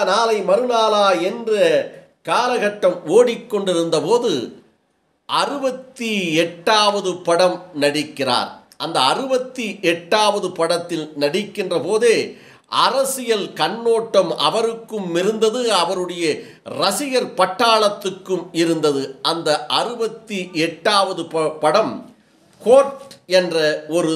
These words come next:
திரைப்படம். இந்த திரைப்படம் ஒரு வெற்றி படம்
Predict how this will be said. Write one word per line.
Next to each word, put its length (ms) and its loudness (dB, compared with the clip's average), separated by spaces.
திரைப்படம். 600 0
இந்த 300 2
திரைப்படம் 720 2
ஒரு 200 2
வெற்றி 360 0
படம் 320 2